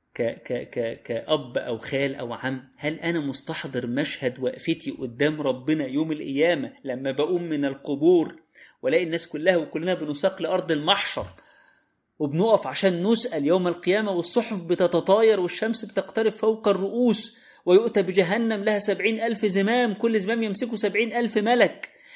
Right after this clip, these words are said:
هل أنا وأنا باخد قرار المدرسة الأجنبية الانترناشونال دي أو الآي جي أو الأمريكان، هل أنا وأنا باخد القرار ده، هل أنا مسته-، مستحضر المشهد ده؟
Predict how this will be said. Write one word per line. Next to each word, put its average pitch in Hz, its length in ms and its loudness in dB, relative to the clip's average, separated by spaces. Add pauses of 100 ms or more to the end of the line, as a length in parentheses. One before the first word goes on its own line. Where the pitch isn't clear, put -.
(140)
هل 208 160 2
أنا 247 200 4
وأنا 196 460 -4
باخد 226 300 -2
قرار 202 320 0
المدرسة 190 560 -2
الأجنبية 170 840 2
الانترناشونال 156 920 -2
دي 185 360 2
أو 147 140 0
الآي 185 280 -2
جي 180 240 -2
أو 165 120 -2
الأمريكان، 170 540 -2
هل 202 120 2
أنا 202 160 0 (380)
وأنا 196 100 0
باخد 208 280 0
القرار 180 400 2
ده، 190 380 2 (280)
هل 214 260 6
أنا 214 480 -2 (540)
مسته-، 190 720 -2
مستحضر 185 580 -2
المشهد 160 520 -2
ده؟ 165 160 2